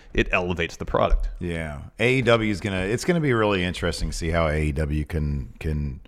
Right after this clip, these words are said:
Speaker 2: how they're gonna, how, how they're gonna do this every week.
Speaker 1: Yeah, I know.
Speaker 2: You know, I mean, it's a tall task.
Speaker 1: That it is.
Speaker 2: Um, but I'm interested.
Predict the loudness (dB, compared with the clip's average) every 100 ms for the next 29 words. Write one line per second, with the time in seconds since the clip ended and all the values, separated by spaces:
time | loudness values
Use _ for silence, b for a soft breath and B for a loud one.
0 | b b b b b b b b b b
1 | b b b _ 2 6 6 6 4 4
2 | 4 4 2 2 4 4 4 4 0 -2
3 | -2 -4 -4 -4 -4 -4 -2 0 0 -2
4 | -4 -2 0 0 -2 -2 0 0 -2 -8
5 | -8 -10 -16 -14 -6 -4 -2 -4 -4 -2
6 | 0 0 0 0 0 -2 -6 -8